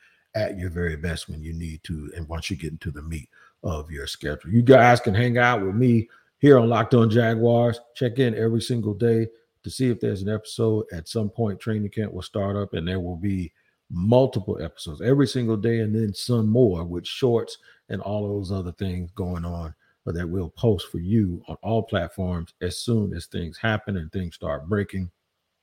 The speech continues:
Not breaking like being broken, breaking like making itself known to the world, 'cause we don't want anything to break around here. All right, check in and tune, tune in tomorrow and every single day and make yourself an everydayer here on Locked On Jaguars, where it's your team every day.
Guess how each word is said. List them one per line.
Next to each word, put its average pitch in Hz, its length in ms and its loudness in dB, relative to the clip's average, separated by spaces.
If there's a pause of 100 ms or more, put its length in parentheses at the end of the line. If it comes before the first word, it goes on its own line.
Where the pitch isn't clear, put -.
(420)
Not 101 260 2
breaking 95 320 4
like 87 200 0 (200)
being 87 260 0
broken, 90 400 2 (380)
breaking 123 440 6
like 101 300 0 (140)
making 101 400 2
itself 87 340 -2
known 87 280 -4
to 71 120 -10
the 76 80 -10
world, 73 300 -10
'cause 78 140 -12
we 82 100 -8
don't 76 160 -10
want 71 160 -14
anything 76 340 -12
to 73 60 -18
break 73 320 -16
around 62 320 -18
here. - 140 -16 (320)
All 123 120 0
right, 120 220 4
check 147 260 6
in 147 200 8
and 123 120 2
tune, 143 480 2
tune 139 260 2
in 135 180 4
tomorrow 127 440 2
and 110 80 -2
every 123 220 -2
single 123 260 -2
day 123 240 0
and 113 80 -2
make 117 180 -2
yourself 117 300 -2
an 98 80 -6
everydayer 110 540 0
here 113 160 2
on 107 100 -2
Locked 110 240 -2
On 107 160 -2
Jaguars, 104 540 -2
where 92 140 -4
it's - 140 -14
your 113 180 0
team 101 360 -6
every 92 240 -8
day. 98 220 -8